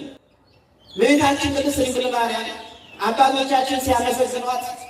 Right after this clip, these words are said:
«አዎ እናመሰግንሻለን የሚበላውን የሚጠጣውን አስገኝተሽልናልና»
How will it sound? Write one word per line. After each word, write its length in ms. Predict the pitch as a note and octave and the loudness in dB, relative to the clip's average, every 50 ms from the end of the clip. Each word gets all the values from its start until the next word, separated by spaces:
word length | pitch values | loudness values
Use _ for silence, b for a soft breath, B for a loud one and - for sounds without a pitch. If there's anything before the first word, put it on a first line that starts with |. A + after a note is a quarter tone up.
| - - - - - - - _ _ _ _ _ _ _ _ _ - - | -20 -20 -20 -20 -20 -20 -20 _ _ _ _ _ _ _ _ _ -12 -2
«አዎ 180 | D#3+ E3 F#3 F#3+ F3 - - - - | 0 2 2 4 2 2 0 -2 -4
እናመሰግንሻለን 1300 | A3 C4 C#4 C4+ B3+ C4 C4+ C#4 C4+ - C4+ B3+ C4+ C#4 C#4 C4+ C#4 C4 C4+ B3+ B3 B3+ B3+ C4+ C4 C4 C4+ - - - - - - - - - | -4 -2 0 2 2 2 2 0 0 2 2 0 2 2 2 2 4 4 4 4 4 4 2 2 0 0 -2 -6 -8 -12 -16 -18 -20 -20 -10 0
የሚበላውን 880 | D#4+ G#4 B3 C4+ C#4 C#4+ C#4+ C#4+ C#4+ C4+ C4 C4 C4 C4+ C#4 C#4+ C#4 B3+ | 2 4 4 4 4 4 2 2 0 0 0 4 6 6 6 6 4 0
የሚጠጣውን 840 | B3 C4 C#4 - C#4 C4 - C4 C4 - C4+ C4+ C4+ C#4 C4+ C#4 C4+ - - - - - - - G3 A#3 | 0 -2 -2 -4 -6 -6 -6 -6 -8 -4 -2 -2 0 0 0 -2 -4 -6 -8 -14 -16 -18 -12 -6 -4 -2
አስገኝተሽልናልና» 1400 | B3+ B3+ - - - C#4+ C#4+ D4+ D4+ D4 D4 C#4+ C#4 C#4 D4+ C#4 C4 B3+ B3+ B3 A#3+ A3+ A3+ G#3+ G#3 G3+ F#3 | 0 0 0 0 4 6 6 6 6 4 4 2 2 2 0 0 0 -2 -2 -2 -2 -2 -2 -2 -2 -2 -2